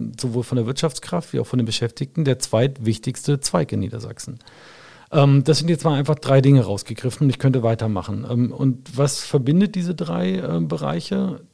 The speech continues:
Dass, glaub ich, alle drei in zehn Jahren, in fünfzehn Jahren völlig anders aussehen werden, als sie heute sind. Und da komme ich wieder zurück zu dem, was ich gesagt habe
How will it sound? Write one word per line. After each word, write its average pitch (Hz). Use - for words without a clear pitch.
Dass, -
glaub 135
ich, 135
alle 143
drei 139
in 135
zehn 143
Jahren, 135
in 127
fünfzehn 143
Jahren 127
völlig 120
anders 113
aussehen 110
werden, 101
als 98
sie -
heute 101
sind. -
Und 147
da 139
komme 151
ich 147
wieder 143
zurück 151
zu 147
dem, 151
was 139
ich -
gesagt 139
habe 143